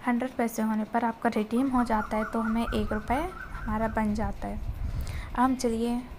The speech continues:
करते हैं इसे, फिर से दोबारा करते हैं। हमारी ये टाइमर चालू हो चुका है, हमें इस बार कुछ भी नहीं मिला है। I'm sorry, sorry, please try next time।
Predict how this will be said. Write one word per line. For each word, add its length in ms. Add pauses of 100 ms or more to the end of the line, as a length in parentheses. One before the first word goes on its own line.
(140)
करते 340
हैं 180
इसे, 380 (240)
फिर 100
से 180
दोबारा 320
करते 360
हैं। 80 (1000)
हमारी 240
ये 120
टाइमर 400
चालू 380
हो 120
चुका 280
है, 220 (2250)
हमें 300
इस 160
बार 240 (280)
कुछ 240
भी 100
नहीं 100
मिला 240
है। 180 (340)
I'm 180
sorry, 340 (1300)
sorry, 280
please 480
try 360 (240)
next 240
time। 320